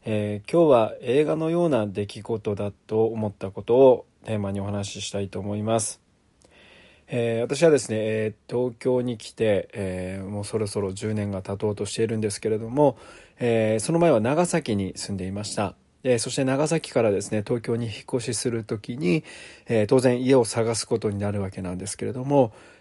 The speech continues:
えー、子供たちのですね、えー、が、えー、長女が小学校に入学するということもありましたので、やはり校区が決まってきますので、いろいろとですね、神様に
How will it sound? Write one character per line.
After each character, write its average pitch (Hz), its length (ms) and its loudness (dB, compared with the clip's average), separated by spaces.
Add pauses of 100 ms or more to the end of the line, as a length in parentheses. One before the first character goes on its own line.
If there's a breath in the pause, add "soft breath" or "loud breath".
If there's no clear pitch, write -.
(120)
え 107 440 0
ー、 - 80 -16
子 - 80 4
供 156 200 6
た 143 120 0
ち - 120 -6
の 107 80 -2
で 98 100 -6
す - 140 -8
ね、 117 240 -2 (200)
え 101 520 -6 (200)
ー、 135 60 -10
が、 120 240 -2 (100)
え 110 100 -4
ー、 104 40 -4
長 147 160 4
女 120 140 2
が 95 80 -2
小 120 240 2
学 117 180 0
校 101 180 -2
に 92 180 -6
入 101 220 -2
学 101 280 -4
す - 160 -8
る 101 180 0
と 101 140 -6
い - 20 -2
う 101 100 -6
こ 95 120 -6
と 98 80 -8
も 95 80 -4
あ 95 80 -6
り 107 80 -4
ま 127 120 -2
し - 120 -6
た 107 80 -4
の 101 80 -4
で、 123 80 6
や 120 80 2 (340 loud breath)
は 170 60 6
り 151 100 4
校 202 220 8
区 135 120 -2
が 95 280 0 (120)
決 - 120 -10
ま 110 140 -4
っ - 20 -6
て 107 180 -6
き - 100 -10
ま 113 120 -4
す 110 160 -8
の 113 100 -10
で、 120 220 0 (960)
い 135 100 -2
ろ 135 80 8
い 135 60 8
ろ 135 60 4
と 143 100 0
で 127 80 2
す 104 120 -6
ね、 113 120 -2
神 113 180 -4
様 107 240 -6
に 117 260 -2